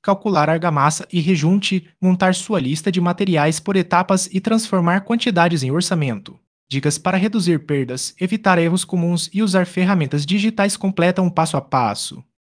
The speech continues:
Curto, objetivo e pronto para você usar na sua obra. Principais lições são: meça a área com cuidado antes de comprar.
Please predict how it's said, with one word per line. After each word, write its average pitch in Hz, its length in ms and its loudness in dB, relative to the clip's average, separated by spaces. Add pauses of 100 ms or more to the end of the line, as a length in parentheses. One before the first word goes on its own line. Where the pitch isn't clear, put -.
(180)
Curto, 233 460 -2
objetivo 165 640 2
e 196 80 0
pronto 165 320 2
para 165 220 0
você 180 240 0
usar 170 200 4
na 170 80 4
sua 196 280 2
obra. 117 440 0 (340)
Principais 160 560 2
lições 151 340 2
são: 117 320 0 (380)
meça 151 260 2
a 151 60 4
área 143 180 2
com 175 180 -2
cuidado 160 480 2
antes 147 220 2
de 185 120 0
comprar. 117 560 -4